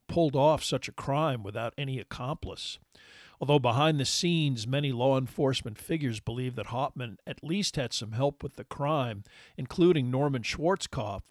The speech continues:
tabloid media and the public was demanding the speedy trial of a defendant that was believed to be both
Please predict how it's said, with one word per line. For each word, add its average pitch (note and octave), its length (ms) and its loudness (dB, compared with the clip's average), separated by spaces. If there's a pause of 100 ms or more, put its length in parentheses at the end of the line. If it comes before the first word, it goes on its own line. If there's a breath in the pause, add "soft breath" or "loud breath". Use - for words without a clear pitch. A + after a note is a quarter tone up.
(160)
tabloid D3 560 -2
media C3 540 -4
and A2+ 100 -8
the G#2+ 60 -10
public D#3+ 500 -4
was A2+ 140 -8
demanding A#2 680 -6
the G2+ 80 -10
speedy C#3+ 480 -4
trial A#2+ 640 -4 (400 loud breath)
of C3+ 100 2
a B2+ 60 -2
defendant C#3 580 -2
that A#2 80 -10
was B2+ 140 -8
believed C3+ 420 -6
to C3 60 -10
be A#2 120 -8
both B2 320 -6